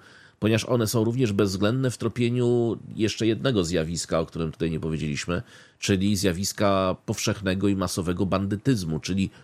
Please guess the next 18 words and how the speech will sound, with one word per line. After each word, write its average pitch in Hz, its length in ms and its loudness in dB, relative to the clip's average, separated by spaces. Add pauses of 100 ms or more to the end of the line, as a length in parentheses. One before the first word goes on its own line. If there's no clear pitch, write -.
grup 110 260 4
bandyckich, 104 720 0
już - 180 -4
bez 110 220 0
żadnej 120 380 2
ideologii, 95 480 2
które 85 300 -2 (280)
napadają 101 640 2
na 87 160 0
wioski, 98 640 0 (240)
porywają 117 640 4
ludzi, 101 360 2
powiedzmy, 90 760 0 (280)
czyli 87 180 -2
porywają 98 400 2
niewolników 98 640 0
tak - 180 -6
naprawdę, 82 580 -2